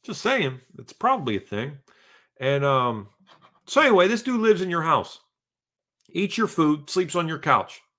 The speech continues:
right? Poops in your toilets when you're not there. You're at training camp. My man is feet up on the coffee table.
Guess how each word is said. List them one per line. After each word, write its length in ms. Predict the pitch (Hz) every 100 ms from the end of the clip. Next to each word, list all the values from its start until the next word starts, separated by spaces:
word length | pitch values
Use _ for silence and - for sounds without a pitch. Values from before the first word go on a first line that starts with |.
| _ _ _ _ _
right? 260 | 127 151 165 _ _ _ _ _ _
Poops 240 | 226 233 190
in 80 |
your 120 | 180 180
toilets 540 | 180 165 95 - - _ _ _ _ _ _ _
when 160 | 120 139
you're 120 | 190
not 220 | 185 170
there. 200 | 170 135
You're 180 | 113 185
at 60 | -
training 280 | 185 165
camp. 300 | 135 139 135
My 100 | 147
man 220 | 151 156 127
is 180 | 104 - _ _ _ _ _
feet 400 | - - 214 196
up 160 | 185
on 100 | 180
the 60 | 160
coffee 320 | 160 175 139
table. 300 | 127 95 85